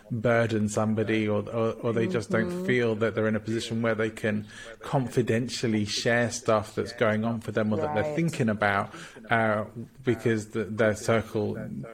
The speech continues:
Speaker 1: they don't have, like, what you talking about with Brené Brown suggesting, they maybe don't have that, or, or they don't feel it's appropriate with some things. They can just freely
Speaker 2: Mm-hmm.
Speaker 1: talk without, without being judged and have someone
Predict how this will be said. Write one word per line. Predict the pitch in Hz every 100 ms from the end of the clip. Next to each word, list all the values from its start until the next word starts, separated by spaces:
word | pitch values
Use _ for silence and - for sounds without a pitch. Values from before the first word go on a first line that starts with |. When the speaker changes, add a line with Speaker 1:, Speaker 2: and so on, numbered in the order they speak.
| -
Speaker 1:
they | 131 110 110 120
don't | 123 120
have, | 127 110
like, | 107 104
what | 107
you | 104
talking | 107
about | 101 104
with | 104 104 -
Brené | 107 104 104
Brown | 110 107
suggesting, | - 104 98 107
they | 107
maybe | 110 117 110
don't | 113 104
have | 101 113 110
that, | 107 92 - - - - -
or, | 113 107 104
or | 117 104
they | 107
don't | 110 101
feel | - 107
it's | 98
appropriate | 101 - 113 - 104
with | 107
some | - 113 107
things. | 107 92 101
They | 117 113
can | 123 113 110
just | 117 107
freely | - - 135 - 104 120
Speaker 2:
Mm-hmm. |
Speaker 1:
talk | - 127 101 -
without, | 110 101 98
without | 113 113 120 -
being | 113 110 107
judged | 101 101 101 107
and | 98
have | 113 107
someone | 110 107 101 101